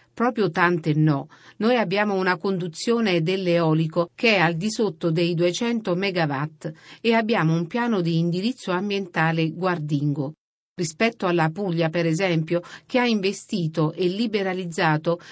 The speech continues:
di più il piano di incentivazione dell'eolico. Abbiamo fatto una moratoria che presenta delle prescrizioni abbastanza rigide per tutelare aree architettoniche e siti di interesse paesaggistico.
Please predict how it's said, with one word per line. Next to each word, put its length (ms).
di 200
più 380
il 200
piano 540
di 240
incentivazione 920
dell'eolico. 840
Abbiamo 340
fatto 380
una 200
moratoria 720
che 220
presenta 680
delle 220
prescrizioni 720
abbastanza 680
rigide 580
per 180
tutelare 760
aree 400
architettoniche 1120
e 140
siti 360
di 120
interesse 640
paesaggistico. 1080